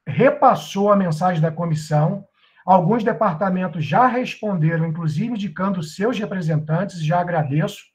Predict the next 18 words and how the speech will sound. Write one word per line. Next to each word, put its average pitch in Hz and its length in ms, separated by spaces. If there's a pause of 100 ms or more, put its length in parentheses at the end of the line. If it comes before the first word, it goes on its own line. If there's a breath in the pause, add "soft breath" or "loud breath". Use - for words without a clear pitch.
(520)
mas 185 400
foi 214 280
nesta 226 460
mensagem 196 540
enviado, 185 600 (400)
é, 175 100
é, 175 480
é, 156 260
a 156 120
solicitação 208 800
de 156 80
que 190 80
os 160 80
departamentos 190 760
que 185 140
não 214 240
tivessem 190 520
feito, 180 460